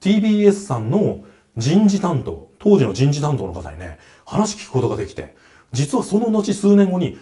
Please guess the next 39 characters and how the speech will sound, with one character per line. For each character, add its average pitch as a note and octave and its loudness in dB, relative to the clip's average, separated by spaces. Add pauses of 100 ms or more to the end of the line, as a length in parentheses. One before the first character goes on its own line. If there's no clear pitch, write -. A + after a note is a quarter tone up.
(160)
テ F#3 4
レ C#4 6
ビ C#4 2
朝 C4+ 0
日 B3+ -8
の B3+ 2
人 C3+ 0
事 C3+ -2
担 D3 -2
当 A2 -4
の F#2 -8
方 A#2 -2
と B2 0
も G#2+ -2
飲 C#3+ 4
む C3 2
こ G#2 -4
と E2+ -8
が D#2+ -12
で - -12
き - -20
て、 - -14 (300)
そ G3 0
の D#3 4
時 G#2 -4
全 B2 -2
く E4 2
同 C#4 2
じ G#3 -6 (460)
話 C3+ -4
を - -6
ね、 - -20 (220)
さ - -12
れ A2+ -4
た - -10
ん - -18
で - -20
す - -20
よ。 - -20